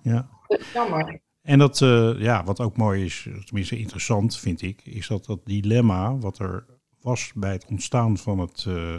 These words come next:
Speaker 1: van Veenhuizen, hè, van hoe ga je
Speaker 2: Mhm.
Speaker 1: nou om met die mensen die in de Jordaan bijvoorbeeld,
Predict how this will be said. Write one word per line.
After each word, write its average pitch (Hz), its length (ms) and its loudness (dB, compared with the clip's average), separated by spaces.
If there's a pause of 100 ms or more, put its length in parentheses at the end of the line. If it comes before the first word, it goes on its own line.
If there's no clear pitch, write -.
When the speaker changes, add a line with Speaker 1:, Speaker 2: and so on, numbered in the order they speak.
(140)
Speaker 1:
van 104 240 -6
Veenhuizen, 87 640 -2
hè, 135 180 0
van 98 420 -4
hoe 139 260 0
ga 131 160 2
je 135 100 4
Speaker 2:
Mhm. 131 100 6
Speaker 1:
nou 117 300 2
om 123 380 4 (540)
met 113 280 -4
die 113 160 2
mensen 113 480 2
die 101 300 -4
in 98 200 -4
de 98 100 -2
Jordaan 98 600 -2
bijvoorbeeld, 98 680 -2